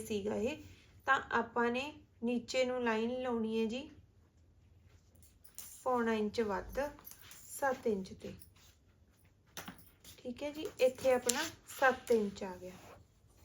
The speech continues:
ਇੱਥੋਂ ਸਵਾ ਛੇ ਲਿਆ ਤਾਂ ਇੱਥੋਂ ਵੀ ਆਪਾਂ ਸਵਾ ਛੇ ਲਵਾਂਗੇ, ਠੀਕ ਹੈ ਜੀ।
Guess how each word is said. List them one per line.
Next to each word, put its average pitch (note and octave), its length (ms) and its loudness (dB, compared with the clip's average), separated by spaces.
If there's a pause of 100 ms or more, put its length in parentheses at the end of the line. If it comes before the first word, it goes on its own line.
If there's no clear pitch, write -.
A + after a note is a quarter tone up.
(880)
ਇੱਥੋਂ C#4+ 400 2
ਸਵਾ D4+ 300 4
ਛੇ D4+ 280 -2
ਲਿਆ C#4+ 300 4 (720)
ਤਾਂ C4+ 160 2
ਇੱਥੋਂ A#3+ 320 -2
ਵੀ B3+ 120 -2
ਆਪਾਂ C#4+ 300 0 (580)
ਸਵਾ A3+ 400 4
ਛੇ A3 400 2
ਲਵਾਂਗੇ, F3+ 580 -4 (3750)
ਠੀਕ B3+ 260 -8
ਹੈ D4 80 -2
ਜੀ। D4 140 -10